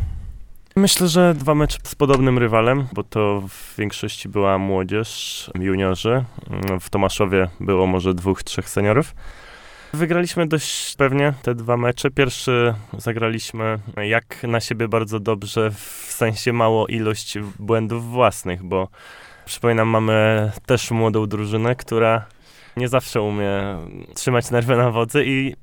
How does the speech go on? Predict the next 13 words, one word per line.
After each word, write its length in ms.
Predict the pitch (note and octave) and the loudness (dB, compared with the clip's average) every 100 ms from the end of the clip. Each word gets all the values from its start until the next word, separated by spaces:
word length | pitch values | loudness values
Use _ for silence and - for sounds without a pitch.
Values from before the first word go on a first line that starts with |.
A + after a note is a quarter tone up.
| - D3+ | -10 -6
robimy 460 | F3 F#3 F3 F3+ | -4 0 2 2
dużo 420 | E3+ F3 A#2+ A#2 G#2 | 4 2 4 4 2
tych 200 | - G#2 | -2 -2
błędów, 380 | A#2+ D#3 F3 - | 0 0 0 0
a 160 | B2+ | 2
w 80 | B2 | 2
tym 220 | - C3 | -2 -2
meczu 340 | B2+ B2 - D3 | 0 0 0 0
udowodniliśmy, 760 | C3+ A#2+ A#2+ A#2+ C3 - D#3 | 0 0 0 0 -2 -4 -4
że 140 | C#3 C#3+ | -2 -2
potrafimy 600 | C3+ B2+ B2 B2 B2+ B2+ | -2 -4 -2 0 0 2
zagrać 460 | B2 A#2 A#2+ - - - - - - | 2 4 2 0 -12 -20 -20 -20 -2
jak 320 | C#3+ F3 - | 0 0 0